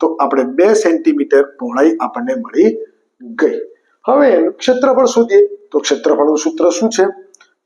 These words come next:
તો લંબચોરસનું ક્ષેત્રફળ બરાબર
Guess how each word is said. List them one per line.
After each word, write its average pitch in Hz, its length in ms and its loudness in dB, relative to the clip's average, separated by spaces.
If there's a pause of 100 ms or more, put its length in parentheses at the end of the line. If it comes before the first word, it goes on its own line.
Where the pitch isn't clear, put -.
તો 143 120 0
લંબચોરસનું 170 2250 0 (4000)
ક્ષેત્રફળ 196 800 0
બરાબર 151 1000 2